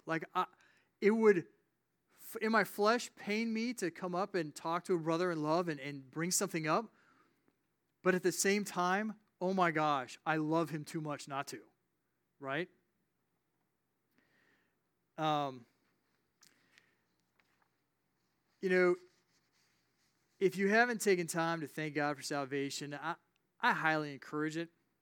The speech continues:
Um, in your next Devo, it'll remind you of what God has done for you and what your Savior has done for you. He saved you out of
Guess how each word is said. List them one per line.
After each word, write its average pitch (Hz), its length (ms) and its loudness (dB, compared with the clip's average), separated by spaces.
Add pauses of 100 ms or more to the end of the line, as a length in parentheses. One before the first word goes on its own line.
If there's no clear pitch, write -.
(240)
Um, 135 400 -10 (340)
in 180 80 -8
your 180 100 -2
next 151 280 -2
Devo, 156 500 -2 (760)
it'll 147 140 -6
remind 147 460 -4
you 147 160 -2
of 131 60 -8
what 143 280 -2 (1900)
God 175 460 8
has 147 280 -6
done 143 240 -10
for 139 140 -14
you 127 480 -10
and 131 160 -16
what 131 240 -8 (1080)
your 131 120 -14
Savior 143 560 -4
has 117 120 -14
done 117 220 -16
for - 120 -18
you. 113 260 -14 (2000)
He 147 60 -14
saved 147 380 -2
you 143 160 -2
out 143 180 2
of 165 200 -4